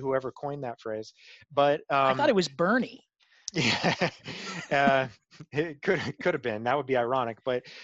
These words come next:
Speaker 1: um, in any event, uh, you know, trying to get ahead of what would be known as adversarial capital, which is really just a shorthand for, "We don't want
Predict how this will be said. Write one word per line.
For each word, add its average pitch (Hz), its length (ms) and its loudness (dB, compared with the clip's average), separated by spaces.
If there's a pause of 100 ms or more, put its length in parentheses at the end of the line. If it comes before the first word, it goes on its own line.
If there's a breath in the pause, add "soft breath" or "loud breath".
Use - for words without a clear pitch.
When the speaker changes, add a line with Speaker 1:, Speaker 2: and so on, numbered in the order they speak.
(180 loud breath)
Speaker 1:
um, 139 260 4 (100)
in 151 140 -2
any 165 200 0
event, 131 320 0 (420 loud breath)
uh, 120 460 2 (140)
you 147 160 -2
know, 135 60 -2
trying 175 300 0
to 143 120 -14
get 160 80 4
ahead 147 240 2
of 135 120 0
what 131 300 -2
would 127 180 -6
be 131 180 -8
known 127 140 -2
as 120 100 -8 (140)
adversarial 147 500 0
capital, 131 360 0
which 139 160 -4
is 170 80 -6
really 185 260 0
just 143 240 -8
a 139 60 -2
shorthand 131 560 -4
for, 120 400 -2 (440 loud breath)
"We 143 180 -2
don't 151 200 2
want 139 220 2